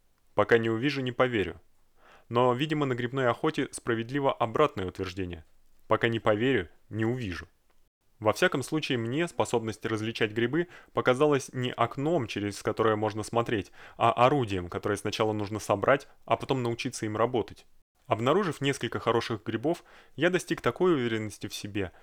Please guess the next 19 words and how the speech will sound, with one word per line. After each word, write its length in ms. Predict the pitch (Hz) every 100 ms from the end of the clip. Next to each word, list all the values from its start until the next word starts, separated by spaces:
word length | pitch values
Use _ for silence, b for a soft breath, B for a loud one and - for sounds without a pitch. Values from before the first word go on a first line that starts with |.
| b
что 220 | - - 135
она 140 | 180
в 80 | -
конечном 400 | 139 147 - 123
счёте 280 | - 143 127
снова 360 | - 135 143
стала 300 | - - 117
необоснованной. 880 | 113 107 110 - 143 101 87 82 80 _ _ _ _ _ _ -
На 140 | 120
основании 440 | 120 139 143 135
моего 300 | 123 120 120
скромного 480 | 123 - 127 120 120
опыта 500 | - 165 139 120 95 B B -
я 160 | 147
разработал 480 | 175 143 135 143 131
теорию 400 | - 127 131 120
обнаружения 560 | 113 113 113 117 117 110
грибного 380 | 110 110 110
места, 460 | 110 131 156 - 92